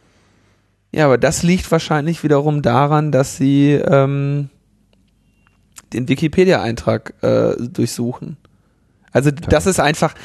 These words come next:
Speaker 1: okay, Entschuldigung, wir, wir schweifen auch ein bisschen ab. Also Facebook,
Speaker 2: Bisschen.
Speaker 1: ähm, crawlt die Wikipedia und, äh, zupp-, zuppelt die Sachen da rein und zumindest alle Personen.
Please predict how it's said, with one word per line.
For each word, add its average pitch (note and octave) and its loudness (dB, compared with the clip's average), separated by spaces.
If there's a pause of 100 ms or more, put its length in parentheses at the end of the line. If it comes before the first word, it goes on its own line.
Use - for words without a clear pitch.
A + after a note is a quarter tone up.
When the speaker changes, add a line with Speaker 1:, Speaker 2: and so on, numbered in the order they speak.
(160)
Speaker 1:
okay, - -6 (100)
Entschuldigung, - 0 (140)
wir, D3 0
wir C#3+ 2
schweifen D#3 0
auch C#3+ 2
ein C#3+ -2
bisschen C3 -2
ab. G2+ -6
Also B2+ 2
Facebook, E3+ 0 (140)
Speaker 2:
Bisschen. - 0
Speaker 1:
ähm, D3 -2 (300)
crawlt D3+ 2
die D#3 0
Wikipedia E3+ 2
und, C#3 -2
äh, C3+ 4
zupp-, - -4
zuppelt - -2
die B2+ 4
Sachen A#2+ 2
da A#2+ 4
rein G#2 0
und - -6
zumindest C#3 0
alle A#2+ 4
Personen. A2 -4